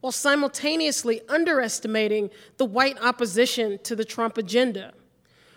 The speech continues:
We certainly don't want to downplay the extent to which racism played a critical role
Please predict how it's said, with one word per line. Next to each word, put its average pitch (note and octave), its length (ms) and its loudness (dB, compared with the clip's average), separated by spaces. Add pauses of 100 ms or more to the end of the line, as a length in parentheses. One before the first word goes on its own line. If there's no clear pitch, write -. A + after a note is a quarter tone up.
(120)
We C#4+ 120 0
certainly E4+ 500 2
don't C4+ 320 2
want B3+ 240 0
to B3 80 -6
downplay A#3+ 720 0
the A3 80 0
extent C4 500 -2
to B3+ 100 -6
which A3+ 260 -2
racism G#3+ 720 -2 (300)
played B3+ 280 2
a A3 100 -6
critical E4 580 -2
role G3+ 480 -4